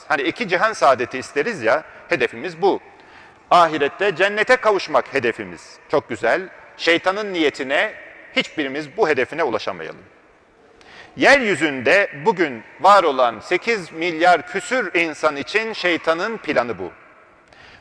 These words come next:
Burada bulunan her birimiz de onlardan biri olduğumuz için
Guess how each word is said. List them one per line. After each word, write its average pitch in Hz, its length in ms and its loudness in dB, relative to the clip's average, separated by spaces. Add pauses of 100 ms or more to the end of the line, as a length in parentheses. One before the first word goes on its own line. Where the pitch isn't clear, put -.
(120)
Burada 240 360 6
bulunan 196 420 2
her 196 520 0
birimiz 196 480 -2
de 156 120 4
onlardan 190 760 2
biri 220 220 2
olduğumuz 147 580 0
için 214 360 -4